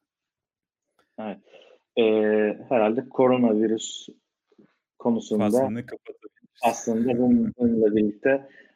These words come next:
Speaker 1: kapatalım. Çünkü artık hakikaten herkes biraz, e, sıkılmaya da başladı galiba. Yani bu meselenin artık bir şekilde aşı vesaire, e, çözülmesi lazım. Daha fazla insanı kaybetmeye,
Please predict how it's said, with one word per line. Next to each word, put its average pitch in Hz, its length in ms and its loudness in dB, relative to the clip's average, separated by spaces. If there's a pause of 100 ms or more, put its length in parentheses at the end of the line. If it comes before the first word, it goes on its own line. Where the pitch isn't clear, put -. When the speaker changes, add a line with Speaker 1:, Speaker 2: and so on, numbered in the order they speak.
(180)
Speaker 1:
kapatalım. 139 520 0
Çünkü 135 320 -2
artık 123 320 -2
hakikaten 120 540 -2 (240)
herkes 123 800 -6
biraz, 110 480 -6 (140)
e, 104 460 -2
sıkılmaya 107 440 2
da 113 100 2
başladı 107 360 -2
galiba. 92 440 0
Yani 95 360 -4
bu 107 60 -4
meselenin 101 420 -2 (120)
artık 95 240 -10
bir 104 60 -6
şekilde 101 440 -2 (380)
aşı 113 280 2
vesaire, 107 680 2 (640)
e, 95 360 2 (100)
çözülmesi 120 560 2
lazım. 107 420 0
Daha 107 160 0
fazla 107 260 -4
insanı 107 600 -8 (160)
kaybetmeye, 107 760 -2